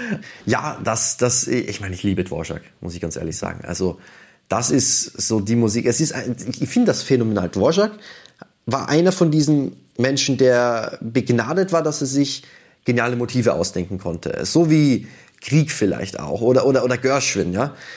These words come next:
Es gibt so die paar Komponisten, ich meine, Brahms war ein Genie in der Form und so. Aber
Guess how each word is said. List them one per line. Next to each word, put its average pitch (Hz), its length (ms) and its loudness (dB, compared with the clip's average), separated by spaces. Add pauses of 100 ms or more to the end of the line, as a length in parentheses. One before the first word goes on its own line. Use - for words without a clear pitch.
(160)
Es - 180 0
gibt 170 180 2
so 156 100 2
die 143 140 2
paar 147 560 -2
Komponisten, 156 880 0 (540)
ich 123 80 2
meine, 135 120 0
Brahms 131 400 0
war 156 120 2
ein 143 320 0 (360)
Genie 135 440 4
in 120 100 2
der 92 100 2
Form 101 540 0
und 80 180 -6
so. - 280 -6 (840)
Aber 120 400 -2